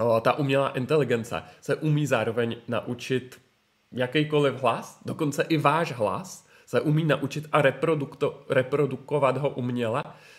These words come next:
Zároveň, zároveň umí dneska už i napodobit video, ale co je zajímavý, vy pa-, vy můžete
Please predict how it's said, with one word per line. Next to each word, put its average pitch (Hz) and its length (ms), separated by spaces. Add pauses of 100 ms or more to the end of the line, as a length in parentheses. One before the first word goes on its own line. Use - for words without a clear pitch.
Zároveň, 139 680 (1120)
zároveň 120 680
umí 123 280
dneska 117 760 (300)
už 120 240
i 123 360
napodobit 127 560
video, 139 280
ale 117 200
co 143 120
je 139 80
zajímavý, 139 540 (260)
vy 127 200 (160)
pa-, - 220
vy 139 160
můžete 135 640